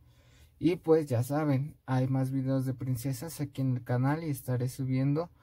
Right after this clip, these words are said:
unos cuantos más videos de otras princesas. Aunque también ya toca subir algo de niño, pero ya próximamente.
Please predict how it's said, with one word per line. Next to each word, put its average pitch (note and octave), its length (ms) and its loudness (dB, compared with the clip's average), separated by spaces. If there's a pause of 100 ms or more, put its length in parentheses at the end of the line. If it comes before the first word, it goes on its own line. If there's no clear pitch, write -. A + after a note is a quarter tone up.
(360)
unos E3 320 -2
cuantos C3 400 0
más B2 280 0
videos B2 400 0
de A#2 140 0
otras A#2 320 -2
princesas. - 960 -14
Aunque B2 340 -2
también C3 400 2
ya D#3 140 2
toca D3 340 -2
subir C3 320 0
algo C3 360 0
de B2 160 4
niño, B2+ 420 4 (880)
pero D3 320 4
ya A#2 200 -2
próximamente. A#2 800 -4